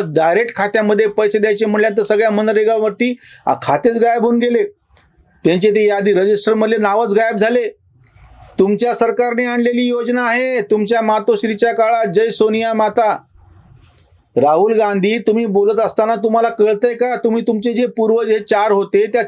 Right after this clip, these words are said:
सगळ्यांच्याच नीती धोरणाचा अपमान करून टाकलेला आहे सगळा, बट्ट्याबोळ केला त्यांनी. आणि त्याचाच परिणाम म्हणून आज ग्रामीण भागामध्ये रोजगार मिळत नाही, कारण की फुकट खायला आहे, पडून राहायचं, काही करायची गरज नाही.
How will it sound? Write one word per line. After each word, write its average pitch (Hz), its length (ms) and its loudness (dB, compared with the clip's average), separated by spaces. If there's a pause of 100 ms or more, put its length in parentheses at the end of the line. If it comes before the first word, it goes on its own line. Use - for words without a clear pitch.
सगळ्यांच्याच 220 680 -2
नीती 170 520 -4
धोरणाचा 208 540 0
अपमान 214 320 -2
करून 214 260 0
टाकलेला 202 540 0
आहे 202 240 -2
सगळा, 180 360 0 (320)
बट्ट्याबोळ 202 540 2
केला 233 260 0
त्यांनी. 202 380 0 (800)
आणि 147 160 -2
त्याचाच 175 260 0
परिणाम 196 420 0
म्हणून 180 220 0
आज 175 320 0
ग्रामीण 170 340 0
भागामध्ये 180 460 0
रोजगार 175 400 0
मिळत 185 280 -2
नाही, 214 140 -2
कारण 190 160 -2
की 185 100 -2
फुकट 180 440 -4
खायला 180 300 0
आहे, 190 180 0
पडून 185 340 0
राहायचं, 180 280 0
काही 185 180 -2
करायची 175 400 0
गरज 165 280 0
नाही. 185 240 -2